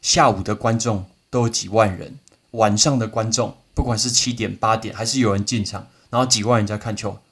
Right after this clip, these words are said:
台湾呢？台湾已经比过去好非常非常多了，绝对不要再用什么很，什么打假球这个事情，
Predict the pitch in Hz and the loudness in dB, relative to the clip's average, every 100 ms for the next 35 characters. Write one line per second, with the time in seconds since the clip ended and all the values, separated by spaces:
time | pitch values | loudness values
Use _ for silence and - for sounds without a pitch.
0 | - 110 117 170 160 147 _ _ - 156 | -8 -2 2 2 2 0 _ _ -8 0
1 | 208 214 127 185 170 123 151 165 170 - | 0 2 4 4 4 2 4 2 2 0
2 | 104 95 - 220 254 135 131 - 139 - | 0 -2 -2 0 2 4 2 0 -2 0
3 | 107 113 120 113 95 - _ _ _ _ | -2 -2 -2 -2 -6 -10 _ _ _ _
4 | _ - - 160 175 214 - 151 160 160 | _ -2 4 6 8 6 8 6 6 6
5 | 156 143 113 110 110 - - 123 143 139 | 4 4 0 -4 -6 -8 -4 -2 0 2
6 | 120 117 123 147 160 110 95 110 113 139 | 2 2 2 4 4 2 2 -2 0 2
7 | 113 - 123 107 95 | 4 2 2 -2 -6